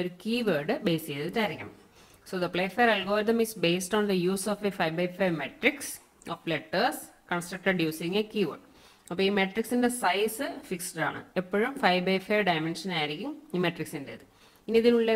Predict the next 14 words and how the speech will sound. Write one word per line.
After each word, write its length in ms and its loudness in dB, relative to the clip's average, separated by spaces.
values 360 6
നമ്മൾ 180 2
എങ്ങനെ 260 2
fill 160 2
ചെയ്യും 160 4
എന്നുള്ളതിനാണ് 560 0
നെക്സ്റ്റ് 240 -2
നമ്മൾ 180 2
നോക്കുന്നത്. 300 -2
അപ്പോൾ 160 0
ഒരു 80 2
കീവേഡിനെ 520 8
base 220 8
ചെയ്തിട്ടാണ് 380 6